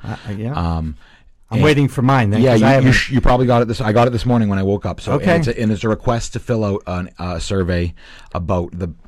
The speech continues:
Speaker 2: A, the program, the registration process, the use of the cannabis, um, and they, I think they're even giving away gift, uh, like, it's a drawing. You'll enter in to win a five hundred dollar gift certificate if you win.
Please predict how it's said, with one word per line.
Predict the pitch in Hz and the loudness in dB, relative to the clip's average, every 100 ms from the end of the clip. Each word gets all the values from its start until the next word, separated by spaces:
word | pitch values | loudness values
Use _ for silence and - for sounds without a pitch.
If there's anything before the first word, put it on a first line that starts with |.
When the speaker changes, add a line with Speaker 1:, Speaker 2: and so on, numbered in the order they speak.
| - | -16
Speaker 2:
A, | - 98 | -4 -4
the | 98 | 0
program, | - 101 95 98 92 92 - - - | 2 2 0 -2 -2 -4 -10 -20 -20
the | - | -10
registration | 90 78 - 101 101 | -8 -8 -4 -4 0
process, | 92 95 90 98 92 - - - - | 0 0 -2 -2 -4 -6 -10 -18 -10
the | 90 | -6
use | 80 92 90 | -4 -4 -4
of | 92 | -4
the | 92 | -4
cannabis, | 98 92 90 92 - - - - - - | -4 -4 -2 -4 -6 -14 -20 -20 -20 -12
um, | 87 80 80 - - - | -8 -6 -8 -12 -18 -12
and | 90 85 82 | -8 -6 -6
they, | 85 | -6
I | 80 | -6
think | - 82 | -8 -8
they're | 85 95 | -4 0
even | 98 95 | 0 0
giving | 92 92 | 0 0
away | 90 | -2
gift, | 85 90 - - | -2 -4 -6 -8
uh, | 85 80 | -4 -4
like, | 73 80 | -4 -6
it's | 76 | -6
a | 80 | -8
drawing. | 73 95 95 87 | -2 0 0 0
You'll | 85 87 | -2 -4
enter | 95 92 87 | -4 -4 -2
in | 87 | 0
to | 85 | 0
win | 85 | -2
a | 82 - | -4 -4
five | 90 85 | -4 -2
hundred | 85 | -2
dollar | 85 82 | -2 -2
gift | 85 90 | -4 -6
certificate | 76 87 80 80 | -6 -6 -6 -6
if | 71 | -6
you | 78 | -6
win. | 85 82 | -4 -4